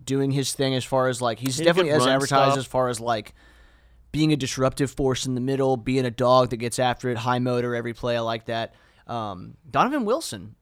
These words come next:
Speaker 1: had a big pop today on,
Speaker 2: Wilson
Speaker 1: uh,
Speaker 2: got popped,
Speaker 1: he
Speaker 2: but
Speaker 1: got, he did get murked on one play, but he's a hard-hitting safety. He's out there laying hits, which is great to see. Um, so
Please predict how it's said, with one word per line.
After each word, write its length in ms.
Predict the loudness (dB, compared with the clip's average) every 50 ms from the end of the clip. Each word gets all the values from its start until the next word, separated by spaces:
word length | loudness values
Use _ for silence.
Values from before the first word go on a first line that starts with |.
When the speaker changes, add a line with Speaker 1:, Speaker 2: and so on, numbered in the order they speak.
| _ _ -12
Speaker 1:
had 180 | -8 -6 -6
a 80 | -6 -8
big 400 | -12 _ -6 -4 -4 -4 -4 -6
pop 260 | -6 -6 -6 -6 -8
today 440 | -10 -12 -12 -10 -10 -10 -10 -12 -14 _ _
on, 240 | -6 -4 -4 -4 -2
Speaker 2:
Wilson 200 | -4 -4 -4 -4
Speaker 1:
uh, 80 | -4 -6
Speaker 2:
got 220 | -6 -8 -8 -10
popped, 360 | -10 -12 -10 -12 -12 _ _ _
Speaker 1:
he 120 | -14 -10 -8
Speaker 2:
but 60 | -8
Speaker 1:
got, 140 | -8 -8 -10
he 120 | -10 -10
did 260 | -10 -10 -10 -10 -10
get 160 | -12 -14 -16 -16 _ _ _ _ -16
murked 460 | -14 -12 -10 -10 -10 -12 -14 -16 -18 -16
on 200 | -14 -12 -10 -10
one 140 | -10 -12 -12 -12
play, 240 | -10 -10 -10 -10
but 200 | -8 -8 -8 -10 -10 -14 -20 -20 -20 -20 _ _ _ _ _ _ _ _ _ -20 -10
he's 200 | -6 -4 -2 0
a 80 | 0 0
hard-hitting 440 | 2 2 2 2 2 0 -2 -2 -2
safety. 360 | -2 -2 -2 -2 -4 -6 -6
He's 200 | -6 -4 -4 -4
out 180 | -4 -4 -4
there 220 | -4 -4 -4 -4 -6 _ _ _ -14
laying 340 | -10 -8 -6 -4 -4 -2 -2
hits, 400 | -2 0 -2 -2 -4 -6 -10 -10
which 180 | -10 -10 -10
is 120 | -10 -10 -8
great 240 | -6 -6 -6 -6 -6
to 80 | -8
see. 360 | -8 -6 -6 -6 -6 -6 -8 -12 _ _ _ _ _ _ _ -12
Um, 480 | -10 -10 -10 -10 -12 -14 -14 -16 -18 -20 _ _ _ _ -14
so 400 | -8 -4 -2 0 0 0 -2 -6